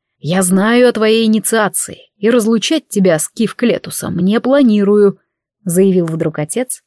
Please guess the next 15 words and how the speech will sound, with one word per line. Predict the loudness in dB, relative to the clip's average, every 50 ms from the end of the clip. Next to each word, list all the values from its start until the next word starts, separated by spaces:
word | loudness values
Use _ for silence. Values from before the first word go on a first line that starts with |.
| _ _ _
и | _ -6
подмигнул. | -2 0 0 2 2 2 2 0 0 -2 -2 -6 -8 _ _ _ _ _ _ _ _ _ _ _ _ _ _ -2
Нет, | 0 2 2 2 0 0
но | 0 0 2 2 2
он | 2 2 2 0
точно | 0 -4 -4 -2 -2 -4 -4
читает | -4 -6 -6 -4 -2 0 0 0 0
мысли. | 0 -2 0 -2 -4 -8 -8 -10 _ _ _ _ _ _ _ _ _ _ _ _ _ _ _ _ _ _ _ _ _
"Совсем | -8 -2 -2 -2 -2 -2 -6 -4 -2 0 0 2 2
немножко", | 2 2 0 0 0 0 0 -2 -2 -2 -2 -2 -2 -2 _ _ _ _ _ _
состряпал | -6 -4 -4 -4 -4 -2 -2 -2 -2 -2 -4 -6
скромную | -6 -4 -2 0 0 0 0 -2
физиономию | -2 -4 -2 0 0 0 2 0 0 0 0 0 0
его | 0 0 0 0
высочества, | -2 -2 -4 -4 -6 -6 -8 -10 -4 -4 -4